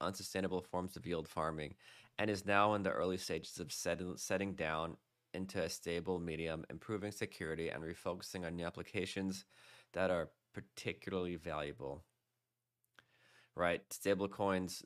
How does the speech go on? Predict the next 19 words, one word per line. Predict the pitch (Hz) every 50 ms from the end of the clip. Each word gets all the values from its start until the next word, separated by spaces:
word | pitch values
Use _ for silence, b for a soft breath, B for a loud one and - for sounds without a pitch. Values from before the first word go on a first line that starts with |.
| -
that | - 87 85
are | 87 87
decentralized | 85 - 87 87 - - 95 95 98 - 98 98 95 92 90 87 90 95 95 90 -
will | - - 82 87 101 104 107 101 98 95 95 92
forever | 95 - - 98 95 92 90 87 92 87
be | 92 95 92 92 95
the | 87 92
most | 87 82 80 - -
important | 92 90 - - - 76 69 82 80
DeFi | 82 85 85 - 73 67 69
products. | - - - 98 101 98 98 98 95 - - - b b b b b b b b b b b b
But | - 104 95
what | 110 113 127
he | 151 254 302 311 311 -
called | - 143 113 104 92 98
out, | 98 92 90 -
I | 78 87
found | - 110 95 90 85 -
interesting, | 69 85 - - - - - - 76 78 80 82 73